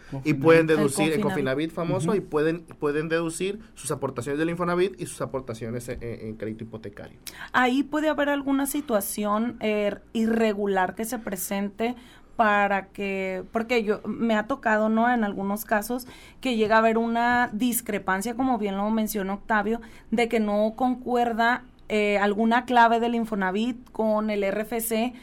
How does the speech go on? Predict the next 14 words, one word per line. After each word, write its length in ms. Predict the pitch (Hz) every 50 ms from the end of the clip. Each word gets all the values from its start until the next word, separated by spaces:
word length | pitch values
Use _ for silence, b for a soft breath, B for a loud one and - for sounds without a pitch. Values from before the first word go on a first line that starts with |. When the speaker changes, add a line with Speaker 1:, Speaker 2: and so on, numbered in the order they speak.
| B B B B
Speaker 3:
del, 580 | - 220 220 208 202 196 196 190 185 139 - 202
de, 640 | 208 196 196 190 185 185 185 180 180 175 165 - - - - - - 175 175 - - - -
del 320 | 208 208 214 208 202 202
este, 640 | 196 190 190 - - 220 226 220 214 202 190 - - -
del 720 | 190 214 208 202 202 196 190 190 190 190 185 185 180 180
empresario, 760 | 185 196 185 - 190 180 180 - 208 202 214 220 233 233 226
vaya, 260 | 202 190 190 202 214
de 60 | 220 226
la 120 | 208 214
persona 380 | - - - - 202 202 220 233
física. 500 | 226 247 233 220 233 226 226 - 254 254 B B B B B B -
¿Qué 140 | - 285 285
puede 420 | 285 - - 294 302 294 294 311
realizar 720 | 320 320 320 302 269 214 208 - - 220 220 247 294 -